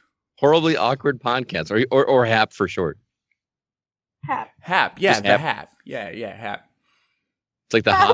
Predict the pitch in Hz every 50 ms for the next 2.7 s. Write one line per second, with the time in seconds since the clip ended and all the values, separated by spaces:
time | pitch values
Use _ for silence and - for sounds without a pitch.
0 | - - - - 98 87 - 98 101 98 92 92 95 98 87 92 98 - - _
1 | _ _ _ _ _ - - - - - 170 123 120 107 - 123 135 147 151 -
2 | _ _ _ _ - 123 117 110 104 95 87 87 92 92